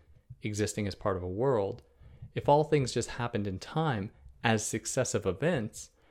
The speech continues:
then there would be no opportunity to hold up and inspect the thing, to pause time almost. Like when our hammer breaks and it becomes hyper aware to us, we're like, "Wow,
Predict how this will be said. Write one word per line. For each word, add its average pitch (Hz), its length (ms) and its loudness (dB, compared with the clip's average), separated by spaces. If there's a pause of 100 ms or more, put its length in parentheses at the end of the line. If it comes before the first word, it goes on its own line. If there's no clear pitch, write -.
(220)
then 190 180 8
there 214 100 4
would 135 180 4
be 117 140 2
no 113 380 4
opportunity 117 840 0 (220)
to - 100 -4
hold 160 420 6
up 120 280 0 (360)
and 117 100 2
inspect 110 680 2
the 127 60 -6
thing, - 440 -8 (640)
to - 120 -2
pause 139 600 -2
time 127 640 -4 (200)
almost. - 640 -4 (380)
Like 131 160 0
when 139 120 4
our 131 120 2
hammer 147 360 0
breaks - 520 -8 (420)
and 117 80 2
it 104 60 0
becomes 110 300 0
hyper 127 360 2
aware 101 300 2
to - 180 -6
us, - 180 -8
we're 110 80 -2
like, 101 160 -2
"Wow, 101 460 0